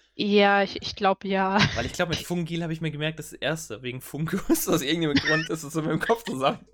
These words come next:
Speaker 2: <laughs>
Speaker 1: Ey, das ist so doof, das könnte ich mir, glaub ich, damit auch merken.
Speaker 2: <laughs> Okay,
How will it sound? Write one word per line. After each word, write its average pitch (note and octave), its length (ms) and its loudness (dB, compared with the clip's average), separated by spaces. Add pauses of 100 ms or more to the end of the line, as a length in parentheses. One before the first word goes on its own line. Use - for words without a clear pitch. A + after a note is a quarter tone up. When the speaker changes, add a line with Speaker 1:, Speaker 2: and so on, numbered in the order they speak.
(120)
Speaker 2:
<laughs> A3 140 -2 (1600)
Speaker 1:
Ey, G#3+ 120 0
das - 160 0
ist G#3 100 -2
so F#3+ 120 -2
doof, F#3+ 240 -6
das - 180 -12
könnte G#3+ 180 -6
ich B3 60 -4
mir, A#3 80 -4
glaub A3+ 160 -2
ich, A3+ 60 -10
damit A3+ 220 -6
auch G#3+ 200 -8
merken. F#3+ 400 -8 (200)
Speaker 2:
<laughs> - 760 -2 (1200)
Okay, G3+ 400 2